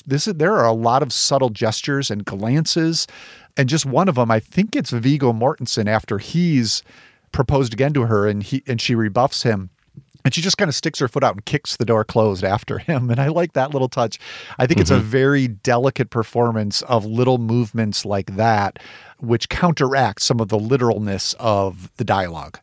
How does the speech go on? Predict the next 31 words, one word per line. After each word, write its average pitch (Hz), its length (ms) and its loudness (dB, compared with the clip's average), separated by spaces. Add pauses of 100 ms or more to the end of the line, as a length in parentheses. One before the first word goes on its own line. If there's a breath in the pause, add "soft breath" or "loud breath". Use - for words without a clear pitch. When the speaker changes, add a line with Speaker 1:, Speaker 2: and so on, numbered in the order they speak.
(200)
Speaker 2:
Well, 110 160 4
we 104 120 4
haven't 117 260 0
touched - 300 0
on 92 280 2 (480)
two 165 200 0
sequences 90 600 -4
as 95 80 -8
we 95 120 -4
were 92 60 -2
talking 98 360 -2
about 87 300 -4 (160)
camera 107 340 -2
work 95 360 0
and 90 80 -6
some 92 180 -4
of 87 100 -4
the 82 120 -4
choices 92 480 -4
Campion 117 380 0
makes 85 280 -2 (320 loud breath)
that 101 240 2 (320)
I 101 120 2
think 101 440 -4 (240)
are 107 100 0
gonna 98 200 0
have 135 260 -4
to - 80 -4
come 101 240 -2
up 90 160 -2
again 87 400 -4